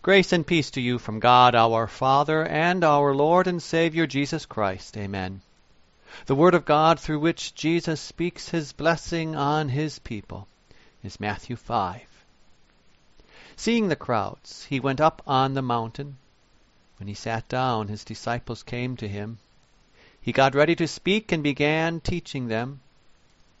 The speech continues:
He said, "Blessed are the poor in spirit, for theirs is the kingdom of heaven. Blessed are those who mourn, for they will be comforted.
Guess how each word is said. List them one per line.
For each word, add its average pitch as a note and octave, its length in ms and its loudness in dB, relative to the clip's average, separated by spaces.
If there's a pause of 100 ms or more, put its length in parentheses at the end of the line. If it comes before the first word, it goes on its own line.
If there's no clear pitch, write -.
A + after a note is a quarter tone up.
(280)
He A#2+ 120 -6
said, D3 420 0 (2000)
"Blessed D3 300 0
are C#3+ 140 4
the C3 100 -2
poor D3+ 560 0
in A#2 240 -8
spirit, B2 680 -10 (680)
for A2 120 -10
theirs B2 840 -2 (340)
is A2 140 -12
the - 80 -10
kingdom G2+ 680 -8 (160)
of - 180 -12
heaven. A2 420 -6 (1120)
Blessed E3 380 4
are C#3 420 6
those C#3 480 2
who C3+ 140 -6
mourn, A#2+ 580 -6 (400)
for A#2+ 140 -2
they B2+ 240 4
will A#2 120 0
be A#2 140 -2
comforted. B2+ 720 -10